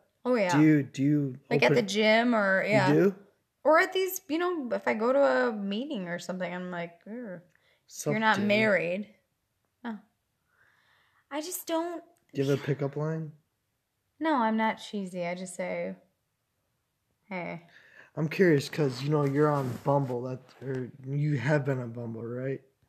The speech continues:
Speaker 1: Yeah, I mean, I have. I'm on, lately I've been using Hinge,
Speaker 2: And the girls ask
Speaker 1: Bumble,
Speaker 2: the guys,
Speaker 1: and
Speaker 2: "Say the
Speaker 1: Tinder.
Speaker 2: first line on Bumble," right?
Speaker 1: Yeah, I mean, what is
Speaker 2: What's
Speaker 1: up
Speaker 2: the
Speaker 1: with
Speaker 2: line?
Speaker 1: that?
Speaker 2: What's the line you say, or if you did?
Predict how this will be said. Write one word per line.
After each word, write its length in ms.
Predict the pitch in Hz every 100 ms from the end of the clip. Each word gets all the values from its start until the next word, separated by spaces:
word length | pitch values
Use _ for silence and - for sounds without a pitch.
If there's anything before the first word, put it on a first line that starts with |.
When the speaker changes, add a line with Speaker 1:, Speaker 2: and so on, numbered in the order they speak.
| _ -
Speaker 1:
Yeah, 160 | 233 220
I 40 |
mean, 140 | 220 208
I 100 | 208
have. 320 | 208 202 202 -
I'm 160 | 202
on, 380 | 208 202 196 185 254
lately 320 | 240 269 285
I've 120 | 240
been 140 | 220
using 460 | 214 214 202 196 190
Hinge, 720 | - - 202 190 180 185 185 -
Speaker 2:
And 160 | 151 147
the 80 |
girls 420 | 139 160 170 160 135
ask 220 | 147 147
Speaker 1:
Bumble, 280 | 202 208 202
Speaker 2:
the 40 |
guys, 280 | 202 143 185
Speaker 1:
and 200 | 190 185 _ _
Speaker 2:
"Say 260 | - - 160
the 40 | 151
Speaker 1:
Tinder. 80 | 220
Speaker 2:
first 260 | 147 139
line 200 | 135 135 131
on 160 | 123
Bumble," 400 | 120 131 123 117
right? 160 | - 254 330
Speaker 1:
Yeah, 80 | 415
I 100 | 392
mean, 280 | 403 392 302
what 180 | 349 -
is 20 |
Speaker 2:
What's 140 | 381 415
Speaker 1:
up 80 |
Speaker 2:
the 100 | 220
Speaker 1:
with 80 | 190
Speaker 2:
line? 100 | 180 175
Speaker 1:
that? 220 | 175 381 220
Speaker 2:
What's 160 | -
the 60 | 185
line 340 | 175 160 151
you 100 | 143
say, 580 | 135 - 139 127 113 117 _ _ _ _ _ -
or 100 | 131
if 180 | 131 135
you 80 |
did? 340 | 123 127 117